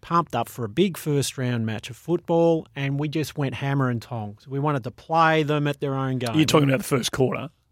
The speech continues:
Speaker 1: Well, basically,
Speaker 2: Yeah.
Speaker 1: yeah.
Speaker 2: 'Cause I think we settled down after quarter
Speaker 1: We
Speaker 2: time.
Speaker 1: did, we did. But I think because we are so underdeveloped in that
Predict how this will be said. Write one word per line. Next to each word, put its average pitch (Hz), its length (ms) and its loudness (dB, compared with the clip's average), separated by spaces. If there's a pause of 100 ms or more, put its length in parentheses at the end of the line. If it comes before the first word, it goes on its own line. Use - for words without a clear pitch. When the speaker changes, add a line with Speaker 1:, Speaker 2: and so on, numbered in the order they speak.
Speaker 1:
Well, 214 440 2 (140)
basically, - 680 -2
Speaker 2:
Yeah. 185 220 2
Speaker 1:
yeah. 151 260 -10
Speaker 2:
'Cause 208 160 4
I 254 100 10
think 220 120 8
we 151 60 4
settled 131 300 4
down 143 200 6
after 131 220 2
quarter 110 340 -2
Speaker 1:
We 233 100 2
Speaker 2:
time. - 80 -2
Speaker 1:
did, 233 320 0
we 180 100 2
did. 151 380 0 (180)
But 214 280 4 (880)
I 226 160 4
think 254 280 -2
because 185 520 0
we 160 260 0
are 143 560 -2 (340)
so 175 760 2
underdeveloped 127 880 -4 (200)
in 135 180 -4
that 131 200 -6